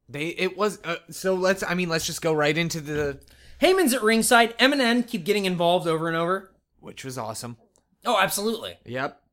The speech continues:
Speaker 2: Anytime you can get M and N in there.
Speaker 1: I, I just love how shitty of a heel Rollins is.
Speaker 2: Seth, Seth Rollins has shitty, tiny security men.
Speaker 1: And
Speaker 2: He has tiny security men.
Speaker 1: And they make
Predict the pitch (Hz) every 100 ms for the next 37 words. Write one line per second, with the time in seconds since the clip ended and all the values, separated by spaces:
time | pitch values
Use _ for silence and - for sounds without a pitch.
0 | _ _ _ _ 170 208 240 233 233 208
1 | 208 185 185 185 196 127 98 87 _ _
2 | 170 170 - - 180 190 254 - 226 220
3 | 165 - _ - - 170 180 185 170 -
4 | _ - - - - 170 185 202 165 151
5 | - 185 165 107 - _ _ _ _ _
6 | _ _ 131 135 190 165 120 226 240 -
7 | - 233 240 240 254 254 220 - _ _
8 | - 208 208 - - 220 214 233 - 214
9 | 214 190 185 - 190 190 160 110 85 -
10 | - - _ _ _ _ _ _ _ 165
11 | 196 311 311 330 - - - 370 415 392
12 | - 269 - 392 381 302 220 175 196 202
13 | 208 185 202